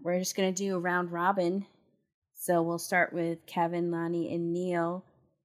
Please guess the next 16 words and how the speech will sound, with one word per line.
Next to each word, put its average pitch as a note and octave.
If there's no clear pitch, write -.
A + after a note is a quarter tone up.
just E3
kinda F3
giving F3
some E3
closing E3+
thoughts -
on E3+
today's E3+
discussion. F3
Anything F#3+
that F3+
you E3+
have E3+
as D#3+
a E3
takeaway E3